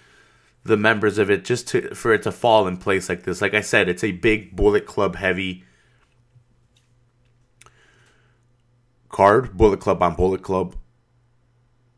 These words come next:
The first match wasn't a Bullet Club on Bullet Club match, but we had a six-man tag team match.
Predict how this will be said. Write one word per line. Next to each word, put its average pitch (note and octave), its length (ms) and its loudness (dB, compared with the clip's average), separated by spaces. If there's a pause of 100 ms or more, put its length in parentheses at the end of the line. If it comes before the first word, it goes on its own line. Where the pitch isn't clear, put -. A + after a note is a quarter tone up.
(1040)
The F#2+ 280 -6
first A2 320 0
match G#2+ 260 0
wasn't A2 480 0
a G2 80 2
Bullet F2 280 -2
Club F2+ 220 -2
on E2 140 -4
Bullet E2 220 -4
Club E2+ 180 -6
match, F2+ 240 -4
but F#2+ 80 -2
we G2+ 120 0
had G2 100 4
a F#2 40 0
six-man F#2+ 480 -2
tag F#2+ 300 2
team G2+ 180 -8
match. G#2+ 340 -2